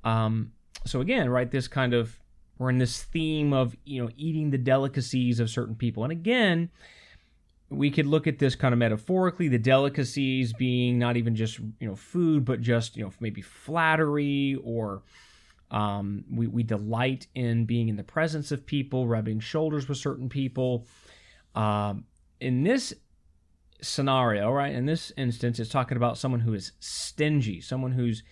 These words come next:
again, they're, they're, they're not really trying to bless you. They're not just like, "Hey, I just want to, you know, cook up a good meal for you."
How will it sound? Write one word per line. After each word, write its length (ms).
again, 380
they're, 280
they're, 120
they're 180
not 260
really 500
trying 240
to 40
bless 480
you. 340
They're 140
not 220
just 180
like, 140
"Hey, 260
I 120
just 220
want 220
to, 380
you 80
know, 180
cook 240
up 120
a 40
good 220
meal 240
for 280
you." 280